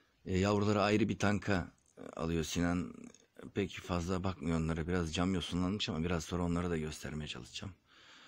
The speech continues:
Gördüğünüz gibi yaklaşık, e, yirmi üç adet falan yunusumuz var burada. Şu yavrular, görmüş olduğunuz yerdeki yavrular da,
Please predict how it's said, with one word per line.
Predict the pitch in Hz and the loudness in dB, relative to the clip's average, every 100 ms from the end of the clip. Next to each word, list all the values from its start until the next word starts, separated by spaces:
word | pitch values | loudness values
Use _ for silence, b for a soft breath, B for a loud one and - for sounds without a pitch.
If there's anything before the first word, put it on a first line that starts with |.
| B B B B B B B _ _ _ - | B B B B B B B _ _ _ -8
Gördüğünüz | 160 139 131 127 | 4 6 8 10
gibi | 123 | 10
yaklaşık, | 123 120 123 - 120 - | 8 8 4 2 0 4
e, | 110 101 101 104 104 98 98 | 4 6 4 2 0 0 0
yirmi | 107 107 107 110 107 101 76 - - | 2 2 2 2 2 -2 -4 -10 -10
üç | 113 - | -4 0
adet | 76 95 - | 0 -2 0
falan | 92 95 98 - | 2 4 2 0
yunusumuz | 80 87 85 92 95 76 | 2 2 2 0 -2 -2
var | 73 - - - _ _ _ - - | -6 -6 -10 -14 _ _ _ -20 -8
burada. | 78 69 101 107 _ B B B B B | -6 -4 -6 -6 _ B B B B B
Şu | - 127 123 | -2 4 6
yavrular, | 113 113 110 107 110 | 8 6 6 6 4
görmüş | 104 104 101 95 | 4 2 2 2
olduğunuz | 101 104 | 0 2
yerdeki | 101 101 98 95 120 | 4 4 2 0 2
yavrular | 104 98 113 107 | 4 4 4 2
da, | 101 117 | 2 -2